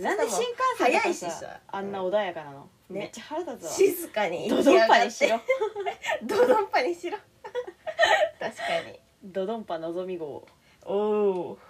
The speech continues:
Speaker 1: あれ、のぞみって一番遅いんだっけ？
Speaker 2: わかんない。
Speaker 1: ちょっとわかんないね。
Speaker 2: うん。なんだっけ、ほのかじゃなくて、なんかそんな感じだよね。<laughs> 何も認識してない人。
Speaker 1: まあ、無知の
Speaker 2: 新幹線。
Speaker 1: 無知の知。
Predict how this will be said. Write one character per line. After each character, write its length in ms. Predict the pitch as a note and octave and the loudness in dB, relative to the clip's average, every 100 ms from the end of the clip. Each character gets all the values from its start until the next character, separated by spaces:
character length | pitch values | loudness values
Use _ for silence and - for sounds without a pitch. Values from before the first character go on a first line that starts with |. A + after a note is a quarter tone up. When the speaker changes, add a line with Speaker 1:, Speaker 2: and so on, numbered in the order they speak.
| - | -16
Speaker 1:
あ 60 | - | -6
れ、 120 | D#4 | -4
の 140 | G3 | -4
ぞ 80 | F#3+ | -4
み 120 | C#4 | -4
っ 40 | D#4+ | -6
て 100 | C#4+ | -8
一 140 | C#4 | -12
番 120 | C4+ | -12
遅 80 | C#4+ | -12
い 60 | C#4+ | -12
ん 20 | |
だ 80 | E3 | -14
っ 20 | - | -14
け？ 160 | - - | -18 -14
Speaker 2:
わ 160 | F#3 F#3 | -12 -12
か 120 | F#3 | -12
ん 60 | |
な 100 | F3+ | -12
い。 0 | |
Speaker 1:
ち 0 | |
ょ 0 | |
っ 40 | E3 | -12
と 60 | |
わ 60 | B2+ | -14
か 80 | F#3 | -16
ん 40 | |
な 60 | G3+ | -20
い 20 | |
ね。 80 | - D3+ - E3+ D3+ | -20 -20 -16 -14 -14
Speaker 2:
う 40 | F#3+ | -16
ん。 20 | |
な 60 | A3+ | -14
ん 60 | |
だ 80 | A3 | -14
っ 20 | |
け、 80 | A3 | -16
ほ 180 | E3+ A#3+ | -12 -10
の 140 | B3+ | -10
か 180 | G3 F3 | -10 -12
じ 100 | - | -12
ゃ 20 | |
な 160 | D3+ E3+ | -14 -12
く 160 | - - | -12 -10
て、 140 | G#3+ | -8
な 80 | A3+ | -6
ん 20 | |
か 80 | E4+ D4 D#4 | -6 -6 -8
そ 60 | - | -8
ん 100 | D4+ | -8
な 80 | C4+ | -8
感 120 | E4+ | -8
じ 140 | D#4+ - | -10 -10
だ 60 | |
よ 60 | G#4 | -12
ね。 140 | - B4 - E5 - - D#5+ - - - - B5 E5 - C5 C5 C5+ B4 G#4 F5 G#5 G#5+ - - - D#5 | -12 -12 -6 -6 -2 0 -2 -6 -18 -18 -6 -2 -2 0 0 2 0 -2 -2 0 2 2 0 -2 -12 -10
<laughs> 60 | D#4+ | -8
何 180 | F#3+ | -8
も 100 | F#3 | -4
認 220 | G3 F#3 A#3 | -4 -4 -10
識 180 | - | -14
し 80 | A3 | -16
て 120 | - | -14
な 120 | G3+ F#3+ | -12 -10
い 100 | A3+ | -12
人。 220 | - - - _ - - | -16 -20 -20 _ -20 -8
Speaker 1:
ま 140 | - - | -6 -6
あ、 20 | |
無 160 | - | -8
知 120 | B4 D#5 | -6 -6
の 120 | - | -8
Speaker 2:
新 0 | |
幹 140 | B3 | -8
線。 140 | G3 - | -10 -10
Speaker 1:
無 100 | G#3 | -10
知 100 | F3+ | -12
の 100 | D#3 | -14
知。 200 | D#3+ | -16